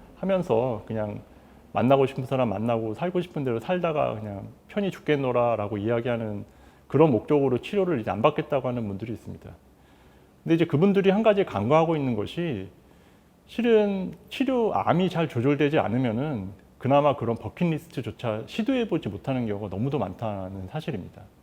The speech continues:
말기암 환자분들께서는 이제 암이 완치가 되지 않는다는 사실에 대해서 먼저 받아들이셔야 합니다.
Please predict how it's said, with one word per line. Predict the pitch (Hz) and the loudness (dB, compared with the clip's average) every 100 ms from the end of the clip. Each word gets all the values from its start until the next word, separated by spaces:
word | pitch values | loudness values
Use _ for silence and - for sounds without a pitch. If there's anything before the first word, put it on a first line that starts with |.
| _ _ - | _ _ -10
말기암 | 95 107 139 170 170 | -4 -2 0 0 0
환자분들께서는 | 165 156 139 120 113 107 101 98 95 95 - _ 104 101 113 107 101 - _ _ - _ _ _ _ _ _ 127 120 | 0 2 2 0 -2 -2 -4 -4 -6 -10 -14 _ -8 -4 -4 -4 -8 -16 _ _ -20 _ _ _ _ _ _ -2 -2
이제 | 107 117 | 0 -2
암이 | 104 110 151 147 | 2 2 4 2
완치가 | 135 104 123 - 185 143 | 0 0 -2 2 2 4
되지 | 139 | 2
않는다는 | 101 131 175 165 156 | 2 2 2 2 2
사실에 | 170 151 143 123 | -2 -4 -4 -2
대해서 | 117 110 | -2 -2
먼저 | 101 104 | -4 -4
받아들이셔야 | 113 98 139 131 117 104 104 | -6 0 0 0 -4 -4 -6
합니다. | 104 123 98 95 | -6 -8 -10 -16